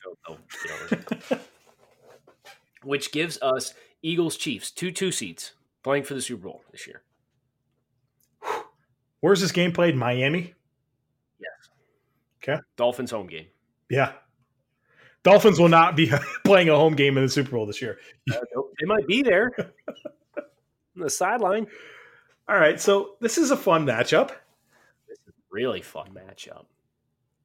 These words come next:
Speaker 1: I think the coaching dynamics here is, is what makes this such a fun.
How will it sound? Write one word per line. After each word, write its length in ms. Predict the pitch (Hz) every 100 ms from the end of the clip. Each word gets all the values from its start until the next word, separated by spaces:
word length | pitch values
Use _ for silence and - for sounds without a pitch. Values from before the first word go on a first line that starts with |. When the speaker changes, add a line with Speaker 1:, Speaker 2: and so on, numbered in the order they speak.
| _ _ -
Speaker 1:
I 120 | 117
think 180 | 143 151
the 100 | 113
coaching 440 | - 165 - 127
dynamics 520 | 98 98 95 92 92 -
here 240 | 101 87
is, 160 | 87 101
is 280 | 95 92
what 200 | 90 87
makes 280 | 92 98 -
this 200 | 98 92
such 280 | - 110 -
a 80 | 92
fun. 540 | - 110 104 101 95